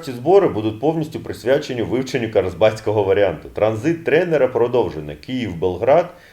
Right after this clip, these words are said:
Петровац, Шахен, можливо, далі буде іще і Махін. <laughs> Так, Гнип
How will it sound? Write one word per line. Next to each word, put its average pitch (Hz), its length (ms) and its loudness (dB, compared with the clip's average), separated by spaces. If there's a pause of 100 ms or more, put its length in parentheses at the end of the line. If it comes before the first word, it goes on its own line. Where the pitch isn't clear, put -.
(160)
Петровац, 104 680 4
Шахен, 127 420 2
можливо, 98 400 -2
далі 113 300 4
буде 95 340 -6
іще 104 420 -6 (180)
і 101 100 -8
Махін. 90 400 -6 (1300)
<laughs> 127 340 -2 (440)
Так, - 300 -2 (240)
Гнип 208 380 -4